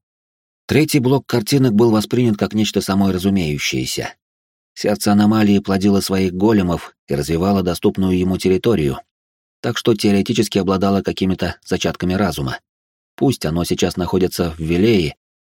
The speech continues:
быть предметом древних оно не перестало. Возникло две фигурки, отображающие, как я понял, Вилею и меня. Фигурки начали разделяться, пока не достигли предела в десять метров.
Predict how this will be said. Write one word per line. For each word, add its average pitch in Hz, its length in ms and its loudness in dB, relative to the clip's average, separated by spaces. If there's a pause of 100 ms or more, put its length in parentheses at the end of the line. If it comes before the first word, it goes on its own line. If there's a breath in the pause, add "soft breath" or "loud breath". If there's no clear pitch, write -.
(180)
быть 117 240 0
предметом 113 460 2
древних 107 480 2
оно 95 220 -2
не 92 120 0
перестало. 87 560 -2 (640)
Возникло 123 480 0
две 110 200 2
фигурки, 120 560 0
отображающие, 95 880 0
как - 160 -4
я 92 140 -2
понял, 90 320 -2
Вилею 90 420 0
и - 100 -6
меня. 87 400 -4 (720)
Фигурки 113 380 0
начали 104 300 2
разделяться, 101 640 0 (340)
пока 85 220 -6
не 92 100 -2
достигли 90 400 0
предела 92 400 0
в 87 60 -2
десять 82 320 -4
метров. 73 420 -8